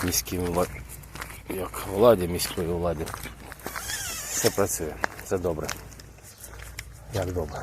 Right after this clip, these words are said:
Якщо б війна закінчилась, було б набагато добріше.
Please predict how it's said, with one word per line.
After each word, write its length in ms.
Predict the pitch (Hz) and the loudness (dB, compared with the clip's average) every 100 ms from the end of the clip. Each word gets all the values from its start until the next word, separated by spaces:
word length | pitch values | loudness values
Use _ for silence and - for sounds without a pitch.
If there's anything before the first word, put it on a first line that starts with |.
| - | -2
Якщо 200 | 95 107 | 0 2
б 60 | |
війна 240 | 101 110 95 | 6 6 6
закінчилась, 480 | 90 98 113 123 90 | 4 4 8 8 8
було 200 | 95 95 | 4 6
б 140 | 98 - - - - 92 | 4 2 -10 -10 -6 4
набагато 680 | 107 101 82 80 78 73 76 | 8 8 6 0 0 -2 -2
добріше. 460 | 76 73 73 - | -2 -2 -4 -6